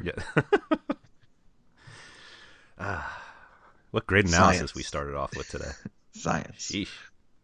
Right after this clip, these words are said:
Speaker 2: Yeah. Either
Speaker 1: But,
Speaker 2: way.
Speaker 1: like, what are you gonna say about this game? I mean, you're gonna
Speaker 2: The, the,
Speaker 1: play
Speaker 2: the,
Speaker 1: everyone from
Speaker 2: I
Speaker 1: Liverpool. I think the only question is who starts in the midfield. So, you know, if
Speaker 2: Yeah,
Speaker 1: you're
Speaker 2: you ranked
Speaker 1: somebody
Speaker 2: James
Speaker 1: who really
Speaker 2: Mil-,
Speaker 1: likes James
Speaker 2: you ranked
Speaker 1: Milner,
Speaker 2: James
Speaker 1: you might not
Speaker 2: Milner
Speaker 1: get
Speaker 2: this
Speaker 1: him.
Speaker 2: week, yeah.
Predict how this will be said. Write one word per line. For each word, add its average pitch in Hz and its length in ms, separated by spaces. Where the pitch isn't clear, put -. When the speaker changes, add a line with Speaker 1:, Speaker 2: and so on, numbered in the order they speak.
Speaker 2:
Yeah. - 160
Either 151 180
Speaker 1:
But, 131 60
Speaker 2:
way. 117 120
Speaker 1:
like, 131 100
what 135 60
are 127 60
you - 20
gonna 101 140
say 78 160
about 67 180
this 65 140
game? - 300
I 76 40
mean, 65 220
you're 85 140
gonna 78 200
Speaker 2:
The, 160 80
the, 98 280
Speaker 1:
play 107 200
Speaker 2:
the, 101 40
Speaker 1:
everyone 87 280
from 85 140
Speaker 2:
I 85 40
Speaker 1:
Liverpool. 95 320
I 85 60
think 101 140
the 104 100
only 92 140
question 90 360
is - 280
who 101 100
starts - 300
in 85 60
the 82 60
midfield. 80 480
So, 80 260
you 80 140
know, 69 200
if 85 100
Speaker 2:
Yeah, 123 60
Speaker 1:
you're 110 100
Speaker 2:
you 170 100
ranked 143 160
Speaker 1:
somebody - 180
Speaker 2:
James 131 180
Speaker 1:
who 85 60
really 85 80
Speaker 2:
Mil-, 143 60
Speaker 1:
likes - 200
James 80 240
Speaker 2:
you 165 80
ranked 139 220
Speaker 1:
Milner, 85 140
Speaker 2:
James 107 140
Speaker 1:
you - 40
might - 60
not 143 100
Speaker 2:
Milner 101 140
Speaker 1:
get 87 40
Speaker 2:
this 90 140
Speaker 1:
him. 87 60
Speaker 2:
week, 76 200
yeah. 92 240